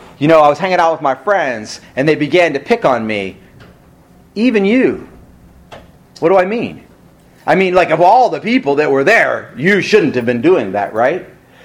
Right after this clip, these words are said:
So the Jewish people who had the testimony of the Old Testament, the sacrifices for sin,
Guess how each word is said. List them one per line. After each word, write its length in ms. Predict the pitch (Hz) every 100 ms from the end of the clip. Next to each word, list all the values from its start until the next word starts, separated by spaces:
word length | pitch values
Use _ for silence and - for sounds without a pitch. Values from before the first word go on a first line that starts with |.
| -
So 140 | - 208
the 140 | 185
Jewish 360 | - 233 294 285
people 380 | 277 285 226 185
who 140 | 190
had 120 | 180
the 60 | 165
testimony 640 | - 226 240 202 170 160
of 80 | 143
the 100 | 156
Old 260 | 175 226
Testament, 440 | 226 254 254 143 127
the 80 | 143
sacrifices 840 | - 262 277 220 143 139 143 131
for 160 | - 135
sin, 540 | - 277 226 87 -